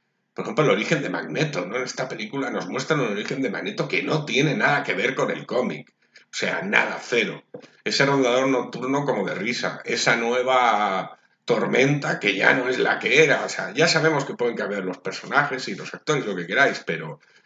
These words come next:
no me acaba de dar la chispa, ¿no? Y sobre todo, Sansa Stark no es Jean Grey. ¿Lo escucháis? Sansa Stark, que se vaya a Winterfell, pero que no me venga aquí a X-Men Apocalipsis.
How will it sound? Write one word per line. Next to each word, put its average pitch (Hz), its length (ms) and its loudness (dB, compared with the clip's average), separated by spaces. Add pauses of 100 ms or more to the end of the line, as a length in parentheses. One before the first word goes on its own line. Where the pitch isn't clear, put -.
(160)
no 110 280 0
me 151 140 4
acaba 135 420 4
de 104 160 2
dar 104 160 0
la 107 180 -2
chispa, - 460 -4
¿no? 92 240 -10 (240)
Y 135 80 0
sobre 117 300 6
todo, 110 380 2
Sansa 185 540 8
Stark 147 460 6
no 156 100 4
es 139 80 4
Jean 120 220 4
Grey. 87 320 -2 (360)
¿Lo 117 120 4
escucháis? 170 580 2
Sansa 220 380 6
Stark, 123 580 0
que - 100 -6
se 147 120 2
vaya 202 200 6
a 208 60 8
Winterfell, 160 640 6 (200)
pero 135 220 6
que 131 100 2
no 151 120 4
me 165 100 4
venga 156 280 0
aquí 110 120 -2
a 101 40 0
X-Men 87 340 -4
Apocalipsis. - 640 -12